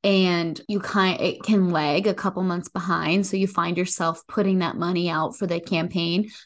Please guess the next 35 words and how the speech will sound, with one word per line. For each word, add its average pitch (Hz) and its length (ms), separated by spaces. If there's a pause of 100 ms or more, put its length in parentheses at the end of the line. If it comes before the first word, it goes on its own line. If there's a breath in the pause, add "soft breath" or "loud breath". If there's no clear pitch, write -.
for 190 140
a 185 60
few 196 300
months 170 380
before 175 380
you 175 140
really 160 240
get - 180
any 185 160
traction. - 720 (180 loud breath)
So - 140
that's 220 180
why 277 200
I - 20
like 202 300
to 190 80
s-, - 260
like, 151 400
only 196 380
write 165 300
to - 100
the 175 80
properties 185 600
that 175 120
I 170 140
know 165 560
are 170 340 (260 soft breath)
either 160 240
unoccupied, 214 920
dilapidated, 185 1080
or 160 120
whatever, 156 480
'cause - 180
I 175 80
kinda 170 460